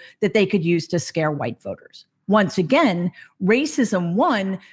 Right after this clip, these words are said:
because we didn't fight back against it. Second, Marjorie Taylor Greene may have used more extreme language,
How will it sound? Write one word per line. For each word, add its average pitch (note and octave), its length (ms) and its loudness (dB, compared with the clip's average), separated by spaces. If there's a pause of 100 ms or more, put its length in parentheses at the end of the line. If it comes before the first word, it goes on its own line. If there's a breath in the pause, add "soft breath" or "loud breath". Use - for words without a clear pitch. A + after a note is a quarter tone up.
because A3 320 -4
we G#3+ 120 0
didn't E3 400 -6
fight - 340 -4 (140)
back C#3+ 300 -4 (100)
against B3+ 500 0
it. - 280 -10 (440)
Second, G#3 540 -2 (1000)
Marjorie C#4 380 2
Taylor A3 320 2
Greene F3+ 460 0
may B3 180 2
have G#3+ 180 0
used F3+ 240 -2
more E3+ 220 -2
extreme E3 460 -6
language, G#3+ 840 -2